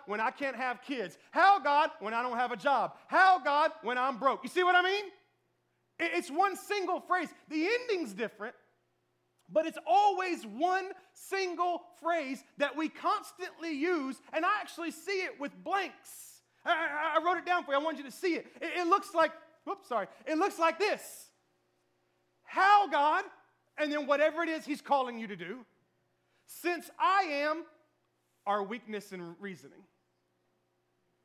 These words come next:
You know, "Oh, God's gonna heal your marriage." "How are you gonna heal my marriage?"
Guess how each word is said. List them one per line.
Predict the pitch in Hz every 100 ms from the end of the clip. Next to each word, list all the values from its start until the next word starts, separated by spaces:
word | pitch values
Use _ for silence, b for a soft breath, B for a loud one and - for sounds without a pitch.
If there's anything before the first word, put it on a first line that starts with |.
| _ _ -
You |
know, | 233 -
"Oh, | 247 202
God's | 196 320 311
gonna | - 294 247
heal | 277 294
your | 285
marriage." | 294 294 190 151 b b
"How | b - 370 403 320 311 427 - _ -
are | 233
you | 240
gonna | 233
heal | 214 233
my | 214 196
marriage?" | 185 175 202 - -